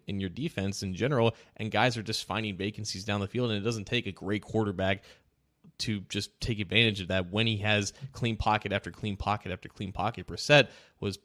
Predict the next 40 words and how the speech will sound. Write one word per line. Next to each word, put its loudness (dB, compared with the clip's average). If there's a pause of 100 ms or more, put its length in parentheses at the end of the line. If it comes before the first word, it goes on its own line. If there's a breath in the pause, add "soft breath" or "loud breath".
(120)
almost 0
picture -4
perfect -2
in -8
this -6
game. -4
He -6
barely -2
had 2
any 2
incompletions -6
because 2 (220 loud breath)
there -4
was -2
just -6
nothing -2
to -8 (100)
<laughs> -4
really 0 (360)
trouble 2
or, 4
or -4
challenge -2
him 2 (220 soft breath)
either 0
down 2
the 2
field 2
coverage 0
wise, 0
or -2
no -6
one 2
really 4
ever 2
got 2
into -2
his -4
face. 0 (200 loud breath)
So 4